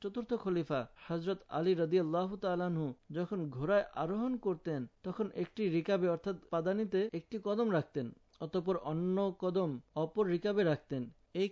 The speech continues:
কয়েক সেকেন্ডের ব্যবধানে পুরো কুরআনে করিম তেলাওয়াত করে নিতেন। এটি তার কারামত ছিল। সোশ্যাল মিডিয়ার একটি পোস্ট। নেককার বান্দাদের অন্তর আল্লাহর ভালোবাসা ও তাকওয়ায় পরিপূর্ণ হয়ে থাকে। তারা তাদের অন্তর থেকে দুনিয়ার মোহ নির্মূল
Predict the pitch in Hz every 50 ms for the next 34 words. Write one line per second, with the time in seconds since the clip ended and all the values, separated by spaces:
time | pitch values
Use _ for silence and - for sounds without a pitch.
0 | - - 185 190 208 202 - - - 170 165 214 214 220 226 220 180 180 170 175
1 | 196 180 185 180 175 151 135 - _ - - 226 233 240 220 226 - 185 180 196
2 | 185 196 220 226 233 220 - 208 180 175 160 139 120 113 - _ _ _ - 156
3 | 160 156 175 190 220 220 - - 185 170 156 151 147 131 - 143 127 123 127 -
4 | _ _ - 156 151 190 175 165 180 170 156 147 - 147 139 139 160 180 208 226
5 | 220 220 - - 156 135 123 123 113 - - - - - 190 202 190 247 247 240
6 | 220 208 208 190 214 214 185 175 - - - 202 180 - - 165 160 156 135 -
7 | - - - - _ _ _ _ _ _ _ _ _ _ - 139 156 190 185 -
8 | 262 247 196 156 156 170 180 196 214 208 214 180 180 180 170 196 185 170 - -
9 | 151 160 180 214 226 214 175 147 143 165 180 196 185 196 180 - 202 190 170 156
10 | - - - 160 156 - 175 170 165 - 220 214 202 185 - 208 202 220 214 254
11 | 254 254 254 220 185 202 196 180 175 160 147 - 147 135 120 - _ _ _ _
12 | - 175 170 180 160 180 175 156 170 - 135 147 156 160 196 202 190 185 - 196
13 | 180 190 175 147 139 156 170 190 208 196 185 175 175 170 175 175 160 143 143 151
14 | 165 185 202 208 220 233